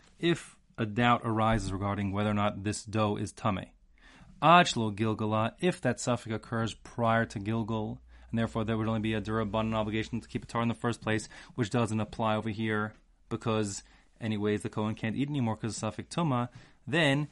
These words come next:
te'aseh betuma. You are permitted, if you so want, to,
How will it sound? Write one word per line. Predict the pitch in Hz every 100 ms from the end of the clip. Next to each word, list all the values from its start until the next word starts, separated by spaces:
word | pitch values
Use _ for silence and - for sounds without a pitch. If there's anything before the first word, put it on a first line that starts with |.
| - -
te'aseh | 110 - 147 156 - 147
betuma. | 127 - 123 104 87 85
You | 110 113
are | 110
permitted, | - 127 165 127
if | 110 113
you |
so | - 156
want, | 214 190 196 - - -
to, | 120 107